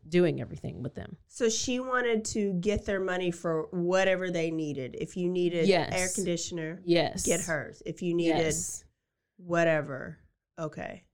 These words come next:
Speaker 2: She just wanted everybody's money.
Speaker 1: Everybody's money.
Speaker 2: <laughs>
Speaker 1: According to some ex-members, Gwen said she, yeah, this is what it, only wanted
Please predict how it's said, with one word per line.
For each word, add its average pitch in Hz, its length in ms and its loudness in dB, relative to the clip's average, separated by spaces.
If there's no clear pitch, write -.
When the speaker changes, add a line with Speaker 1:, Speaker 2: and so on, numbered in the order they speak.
Speaker 2:
She - 140 -6
just 208 220 -10
wanted 160 200 -4
everybody's 147 440 -8
money. - 340 -14
Speaker 1:
Everybody's 147 640 0
money. - 320 -10
Speaker 2:
<laughs> - 320 -6
Speaker 1:
According 208 440 4
to 202 100 4
some 170 260 4
ex-members, 180 680 4
Gwen 180 460 4
said 165 640 6
she, 180 800 4
yeah, 294 240 8
this 180 300 4
is 165 140 0
what 139 160 4
it, - 160 -6
only 220 260 8
wanted 208 380 6